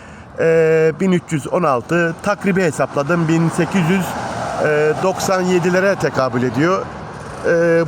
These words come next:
bu kitabeleri okumamız devam edecek arkadaşlar. Özellikle Yunanistan'da camiler, oradaki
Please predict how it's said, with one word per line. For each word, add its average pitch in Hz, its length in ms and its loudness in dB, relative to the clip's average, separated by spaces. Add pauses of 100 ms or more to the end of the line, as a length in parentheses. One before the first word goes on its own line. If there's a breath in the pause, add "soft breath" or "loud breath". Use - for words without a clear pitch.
bu 214 80 2
kitabeleri 208 680 0
okumamız 208 500 2
devam 214 280 2
edecek 139 260 0
arkadaşlar. 135 360 -2
Özellikle 160 500 0
Yunanistan'da 151 840 0 (320 loud breath)
camiler, 147 680 0
oradaki 147 600 0